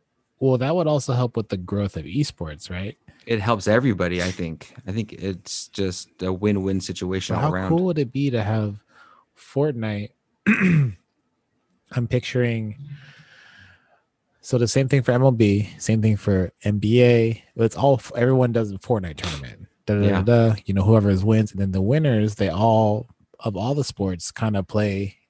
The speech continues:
Speaker 1: and it's just
Speaker 2: I think that would be so freaking cool to watch,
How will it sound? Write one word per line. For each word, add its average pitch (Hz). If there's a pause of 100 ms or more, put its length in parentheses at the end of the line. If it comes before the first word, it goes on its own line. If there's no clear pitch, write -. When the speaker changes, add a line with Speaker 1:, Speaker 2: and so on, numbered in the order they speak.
(160)
Speaker 1:
and 98
it's 98
just - (880)
Speaker 2:
I 135
think 143
that 117
would 107
be 95
so 123
freaking 120
cool 98
to -
watch, 95